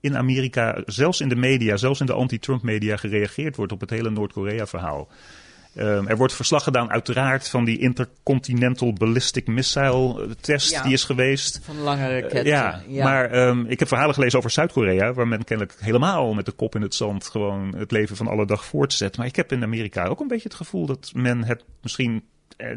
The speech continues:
Speaker 1: het is een persoonlijke mening, minder serieus of minder als risico opvat dan het misschien wel is.
Speaker 2: Ja, dat is grappig. Ik had er, eh, gisteravond een hele discussie met Danny,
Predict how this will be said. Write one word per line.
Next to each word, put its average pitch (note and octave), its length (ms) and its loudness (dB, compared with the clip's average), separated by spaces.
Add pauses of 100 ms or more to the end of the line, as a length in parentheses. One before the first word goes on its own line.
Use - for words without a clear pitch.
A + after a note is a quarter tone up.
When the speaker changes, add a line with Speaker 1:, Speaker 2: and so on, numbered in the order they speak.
(160)
Speaker 1:
het A2+ 160 0
is G2 60 -4
een G#2+ 60 2
persoonlijke B2 380 2
mening, G2+ 360 2 (160)
minder B2 280 -2
serieus A#2+ 880 -4
of C3 120 -12
minder A2+ 380 -4 (260)
als - 140 -4
risico C3 400 -2 (100)
opvat B2 440 -4
dan G#2+ 140 0
het G#2 100 -4 (400)
misschien A2 280 -2
wel F#2+ 160 2
is. - 380 -4 (400)
Speaker 2:
Ja, F#3 160 0
dat F3 100 2
is D3 80 -10
grappig. F3+ 340 -6
Ik C#3 140 -2
had D3 180 -2
er, C#3+ 340 0
eh, C3+ 200 4
gisteravond C#3+ 600 -4
een C#3 60 2
hele C3+ 220 0
discussie B2 480 -6
met A2+ 200 -6
Danny, B2+ 420 -2